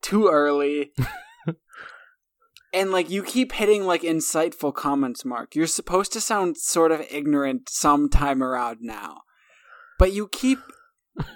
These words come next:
Speaker 1: you keep having insightful comments, and it's kind of frustrating.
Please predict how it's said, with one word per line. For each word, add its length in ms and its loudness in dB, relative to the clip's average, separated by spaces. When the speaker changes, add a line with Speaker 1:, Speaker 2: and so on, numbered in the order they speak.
Speaker 1:
you 220 2
keep 300 2
having 320 2
insightful 760 0
comments, 420 -2
and 140 -4
it's 160 -2
kind 300 2
of 100 6
frustrating. 800 4